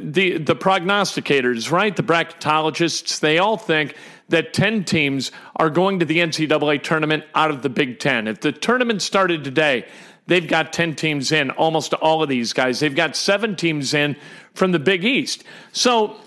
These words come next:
one of the points of differentiation that I have been asked on Twitter to kind of peruse and examine the unbalanced schedule in the Big Ten that doesn't exist in the Big East, right?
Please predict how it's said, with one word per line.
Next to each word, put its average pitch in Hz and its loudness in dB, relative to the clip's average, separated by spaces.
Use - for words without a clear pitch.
one 196 0
of 302 -2
the 247 2
points 208 -2
of 170 -2
differentiation 185 0
that 175 2
I 196 2
have 202 0
been 156 -2
asked 151 -2
on 156 0
Twitter 160 0
to - -10
kind 160 0
of 135 -6
peruse 156 0
and 175 2
examine 156 0
the 170 0
unbalanced 208 0
schedule 143 0
in 185 2
the 170 2
Big 185 0
Ten 294 2
that 190 2
doesn't 196 2
exist 196 -2
in 185 0
the 160 0
Big 156 2
East, 226 0
right? 139 0